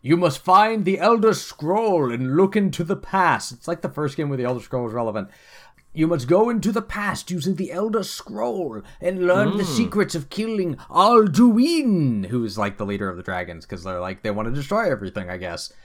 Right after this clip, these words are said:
Speaker 1: And so
Speaker 2: 'Cause finally, after fi-, after four games, the dragon's like, "All right, we've had enough.
Speaker 1: Yeah.
Speaker 2: Enough of these two warring factions. We're just blowing this shit up."
Speaker 1: Well, I mean,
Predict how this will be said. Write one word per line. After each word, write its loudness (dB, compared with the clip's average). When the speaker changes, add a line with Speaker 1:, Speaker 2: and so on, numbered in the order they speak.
Speaker 1:
And -2
so 0
Speaker 2:
'Cause 6
finally, 6
after 2
fi-, 4
after 0
four 6
games, 2
the 0
dragon's 6
like, 2
"All 10
right, 6
we've 2
had 6
enough. 2
Speaker 1:
Yeah. 2
Speaker 2:
Enough 4
of 0
these 0
two 2
warring 6
factions. 2
We're 0
just -2
blowing 6
this -2
shit 2
up." 0
Speaker 1:
Well, 2
I -4
mean, -2